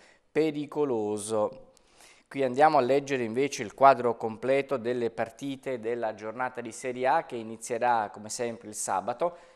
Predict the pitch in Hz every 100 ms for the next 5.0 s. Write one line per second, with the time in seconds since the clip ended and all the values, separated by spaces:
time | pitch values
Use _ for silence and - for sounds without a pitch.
0 | - 110 110 113 120 127 120 117 110 -
1 | 120 117 113 110 135 131 113 113 107 110
2 | - 117 120 131 117 110 127 127 147 165
3 | 117 127 123 113 120 123 - 123 104 107
4 | 117 107 101 160 165 143 139 139 -